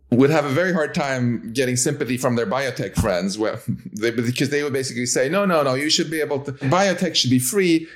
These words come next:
Anyone who wants should be able to sell any medicine openly on the internet. And, uh, if people wanna buy it, they buy it." No,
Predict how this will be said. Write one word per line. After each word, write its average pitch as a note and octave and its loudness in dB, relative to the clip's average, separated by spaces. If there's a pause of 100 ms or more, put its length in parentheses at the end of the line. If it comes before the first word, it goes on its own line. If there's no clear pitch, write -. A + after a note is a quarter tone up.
Anyone G#3+ 2
who F#3+ 2
wants E3+ 0
should E3 2
be D3+ 0
able C#3+ 0
to D3 -2
sell D3+ 2
any D3 -2 (240)
medicine C3 0
openly C#3 -2
on B2+ -2
the B2+ -2
internet. B2+ -4
And, A#2 -4 (680)
uh, G#2+ 2
if A#2+ -6
people C3+ 2
wanna A#2+ -2
buy B2+ -4
it, B2+ -8
they C3+ 0
buy A#2 -4
it." A#2 -10 (580)
No, C3 4